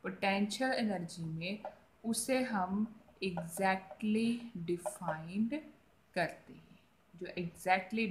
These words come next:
definition होती है वो है कितना change आया है potential energy में,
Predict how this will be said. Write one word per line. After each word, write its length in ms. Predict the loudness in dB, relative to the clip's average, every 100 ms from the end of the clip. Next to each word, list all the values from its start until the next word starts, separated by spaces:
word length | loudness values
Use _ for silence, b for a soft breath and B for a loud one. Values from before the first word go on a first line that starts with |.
| 2
definition 720 | 0 0 -2 -2 -2 -2 -2
होती 380 | -4 -6 -4 0
है 160 | 0 -4 B B B -8
वो 220 | 0 2
है 200 | 2 0
कितना 500 | -2 -6 0 4 4
change 520 | 4 2 2 2 0 2
आया 240 | 2 2
है 180 | -2 -6
potential 760 | -4 -2 0 0 0 -4 -6
energy 420 | -6 -8 -10 -12 -6
में, 200 | -2 -2